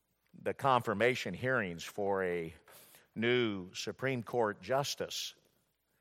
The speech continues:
And one of the things that was pointed out at her hearing, by the way, a brilliant woman, was that she is what is called a constitutionalist.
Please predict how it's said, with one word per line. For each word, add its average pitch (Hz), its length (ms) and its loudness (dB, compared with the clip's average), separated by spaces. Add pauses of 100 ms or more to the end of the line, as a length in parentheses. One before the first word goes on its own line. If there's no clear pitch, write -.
(600)
And 98 160 -4
one 156 140 6
of 139 100 4
the 117 120 6
things 139 380 2
that 104 120 0
was 101 160 -4
pointed 120 400 2
out 107 380 4
at 98 140 2
her 101 260 0 (100)
hearing, 117 500 -4 (1000)
by 113 120 2
the 92 80 2
way, 92 280 0
a - 260 -16
brilliant 85 540 -4
woman, 82 320 -12 (1900)
was 127 420 10
that 113 240 8
she 127 760 0 (840)
is 127 240 4
what 147 200 8
is 127 120 4
called 151 400 10
a 123 120 6
constitutionalist. 139 1600 -2